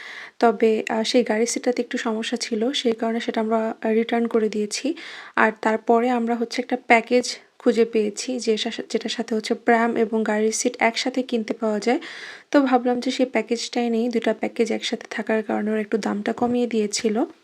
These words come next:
আর দুটোই হচ্ছে ম্যাক্সি কোজির থেকে কেনা। ম্যাক্সি কোজি হচ্ছে, আহ, অনেক ভালো একটা ব্র্যান্ড, I, I mean অনেক নোন একটা ব্র্যান্ড, জানি না কত ভালো, কারণ আমি হচ্ছে এখনো ইউজ করিনি, but অনেক পরিচিত একটা ব্র্যান্ড, যেটা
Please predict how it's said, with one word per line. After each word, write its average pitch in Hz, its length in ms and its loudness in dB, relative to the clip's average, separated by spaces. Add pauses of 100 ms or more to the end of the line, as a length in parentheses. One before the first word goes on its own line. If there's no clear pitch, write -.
(160)
আর 226 200 4
দুটোই 247 320 4
হচ্ছে 262 580 4
ম্যাক্সি 226 360 -2
কোজির 233 380 2
থেকে 233 260 -2
কেনা। 233 320 0
ম্যাক্সি 233 380 -2
কোজি 233 380 4
হচ্ছে, 226 520 0
আহ, 214 300 -4
অনেক 220 220 0
ভালো 233 240 2
একটা 247 220 2
ব্র্যান্ড, 233 420 0 (120)
I, 226 280 0
I 214 60 0
mean 220 240 0
অনেক 220 320 0
নোন 233 340 4
একটা 220 240 -2
ব্র্যান্ড, 214 340 -2
জানি 214 180 2
না 214 140 0
কত 220 200 -2
ভালো, 220 300 2
কারণ 220 220 0
আমি 208 200 -2
হচ্ছে 220 320 -4
এখনো 214 180 -2
ইউজ 220 220 -2
করিনি, 226 460 2 (560)
but - 140 2
অনেক 247 200 4 (100)
পরিচিত 254 400 2
একটা 247 200 2
ব্র্যান্ড, 226 340 0
যেটা 220 240 0